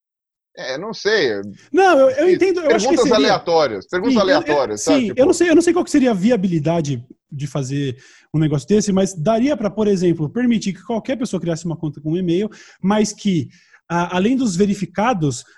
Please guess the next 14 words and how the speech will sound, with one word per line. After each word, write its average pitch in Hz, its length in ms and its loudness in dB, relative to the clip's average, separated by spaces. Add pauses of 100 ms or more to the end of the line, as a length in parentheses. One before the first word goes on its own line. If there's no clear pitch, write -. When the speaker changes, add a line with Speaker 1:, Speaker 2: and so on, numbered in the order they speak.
Speaker 2:
você 214 200 -4
tivesse 233 400 -4
algum 226 240 0
outro 254 220 0
tipo 233 180 -6
de 190 100 -2
verificação 170 720 -2
mais 139 260 -2
simples, 185 600 -4 (100)
um 170 140 0
asterisco 196 680 -2
no 180 120 0
nome 156 360 -2
que, - 120 -20